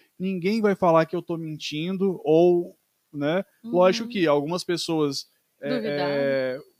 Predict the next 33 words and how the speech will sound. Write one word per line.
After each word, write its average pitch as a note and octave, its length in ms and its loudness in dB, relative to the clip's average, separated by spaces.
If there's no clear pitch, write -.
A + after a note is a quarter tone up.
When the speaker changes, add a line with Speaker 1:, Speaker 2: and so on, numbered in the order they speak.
Speaker 1:
falaram, D#3 720 0
tipo E3+ 160 -8
assim, E3+ 120 -6
"Ah, F3+ 120 2
Speaker 2:
Uhum. A2+ 80 -12
Speaker 1:
por E3+ 140 -4
que", - 220 -20
foi D3+ 140 -4
o D3+ 80 -2
que - 80 -14
você D#3 220 -6
usou, E3+ 240 0
"Por D#3 180 -6
que G3 160 0
que G#3+ 120 -8
você F#3 260 -4
não F3+ 100 -6
procurou E3 500 -2
antes?", C#3+ 440 -6
né? C#3 240 0
Mas D3 220 0
às C#3 120 0
vezes D3 160 0
ela D#3+ 220 0
já D#3+ 180 0
vinha F3+ 300 -4
procurando, F3 520 -4
ou E3 100 0
pessoas D3+ 340 -10
que D#3 80 -8
tavam F3+ 460 0
ao D3+ 120 0
redor C#3 460 -2